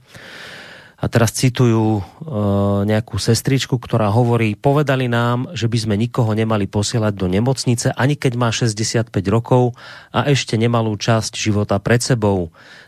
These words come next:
Cituje B B C zdravotnú sestru, e, ktorá pracovala vo viacerých opatrovateľských zariadeniach v meste Gävle, severne od Štokholmu.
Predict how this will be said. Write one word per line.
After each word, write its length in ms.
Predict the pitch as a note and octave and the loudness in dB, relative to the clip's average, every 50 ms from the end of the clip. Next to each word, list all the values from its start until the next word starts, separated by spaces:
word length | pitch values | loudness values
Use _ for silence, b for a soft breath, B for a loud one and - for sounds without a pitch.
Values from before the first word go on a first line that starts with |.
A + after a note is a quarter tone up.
| B - | B -4
Cituje 320 | - C3 - - B2 A2 | -4 -2 0 2 0 2
B 160 | G2+ A2+ A2 | 2 0 0
B 160 | G#2+ G2+ G2+ | 0 0 -4
C 240 | F#2 - - A#2+ A2+ | -4 -4 -4 -2 -2
zdravotnú 480 | A2+ A2+ G#2+ G#2+ G#2+ G2+ - - G2 F#2 | 0 0 0 0 -2 -2 -4 -6 -6 -2
sestru, 560 | - A#2 A#2 A2+ - - - C3 A#2 G#2+ G2 | 0 0 0 0 -2 -4 -2 0 0 0 0
e, 800 | F2 - _ - - - - - - - - _ _ - G#2+ G2 | -4 -10 _ -20 -20 -20 -20 -20 -20 -20 -20 _ _ -4 -2 -2
ktorá 560 | - - - - A#2 G#2+ G#2 G2 G2 G2+ G2+ | -2 -4 -2 0 2 4 4 4 4 2 0
pracovala 640 | F#2+ - - A#2 A#2 - - - A2 A#2+ A#2 A2 G#2+ | -2 0 0 -2 0 0 -2 -2 0 0 0 0 0
vo 160 | G2+ F#2+ F#2 | 0 0 0
viacerých 480 | F#2+ G#2+ A2+ A2+ - A#2 G#2 G2 - - | 0 0 0 -2 -2 -2 -2 -2 -2 -4
opatrovateľských 800 | A#2+ - A#2 A2 - A2+ G#2 G#2 G2+ - G2+ G2+ - - - F#2+ | -2 -2 -2 -2 0 0 0 0 0 -2 -4 -6 -4 -6 -6 -2
zariadeniach 720 | F#2+ G#2+ G#2+ A2 A2+ A2 G2+ G#2+ G#2 G#2 G#2 G2 F#2 F2+ | 0 0 2 2 2 0 0 -2 -2 -2 -2 -2 -2 -2
v 60 | G2 G2 | -2 -2
meste 340 | G2 F#2 - - - G#2+ F2+ F2 E2+ B B B B B B _ - | -2 -2 -4 -2 0 0 0 0 -2 B B B B B B _ -12
Gävle, 640 | G2 F2 G2 A#2 C3+ C#3 C#3+ C#3+ C#3 C3+ C3 B2 A#2+ - _ | -4 0 2 2 2 2 0 0 0 0 0 -2 -6 -10 _
severne 560 | - - - A#2+ A2+ A2 A2+ G#2 G#2 G#2 G#2 | -16 -4 -2 0 2 2 0 0 -2 -4 -6
od 160 | - G#2 G#2 | -6 -8 -8
Štokholmu. 720 | - - - B2 A#2 A2+ A2+ A#2+ A#2 A2 G#2 G2 F#2 F2 | -8 -4 -2 0 0 2 2 2 2 0 0 -2 -4 -6